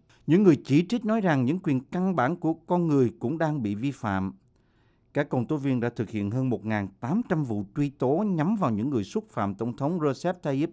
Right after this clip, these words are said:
Erdogan kể từ năm hai ngàn mười bốn. Ngày hôm qua, khôi nguyên giải Nobel văn chương, nhà văn Orhan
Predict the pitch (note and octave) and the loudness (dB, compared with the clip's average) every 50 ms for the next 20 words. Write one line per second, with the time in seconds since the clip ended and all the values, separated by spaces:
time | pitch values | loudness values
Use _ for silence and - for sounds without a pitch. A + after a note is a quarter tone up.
0 | - - C3+ C3 C3+ C3+ C3+ C#3 C3+ B2+ G2 - - _ _ _ _ _ _ _ | -6 -6 -4 -2 -2 0 0 2 2 0 0 -4 -8 _ _ _ _ _ _ _
1 | - C3 D3 - C3+ A2+ A#2 B2+ B2+ A#2 A#2+ C3 B2 A2+ F#2+ F#2 F#2 F#2 F2+ F2 | 0 0 0 0 0 0 0 -2 -2 -4 -4 -6 -4 -4 -4 -2 -2 -2 -2 -2
2 | F#2+ G2+ A2 C#3 G3+ A#3 - - _ _ _ _ _ _ _ _ _ _ _ _ | 0 0 0 0 0 -2 -4 -10 _ _ _ _ _ _ _ _ _ _ _ _
3 | _ - C3+ C#3 D3 E3 E3+ E3+ F3+ F3+ E3+ E3+ - F3+ E3+ E3 E3+ E3+ E3+ D#3+ | _ -2 0 2 2 2 2 4 4 4 2 2 2 0 0 2 2 2 2 2
4 | C3+ A#2+ A#2+ C#3+ E3 E3 D#3 D#3+ D#3 D#3 D3+ C#3 D3 D3+ D3+ - - E3 E3 D#3+ | 2 0 2 2 2 0 2 0 0 0 -2 -2 -4 -4 -4 -4 0 2 4 4
5 | C#3+ A2+ - - _ _ _ _ _ _ _ _ - C3 C3 B2 A#2 A#2 C#3+ D3 | 4 2 -4 -10 _ _ _ _ _ _ _ _ 0 2 2 4 4 4 2 2
6 | D3 C#3+ B2 - - _ _ _ _ - D#3+ E3 E3 D#3 E3 E3+ E3 D#3+ D3+ | 2 0 -2 -6 -10 _ _ _ _ 2 4 4 4 4 4 4 4 2 2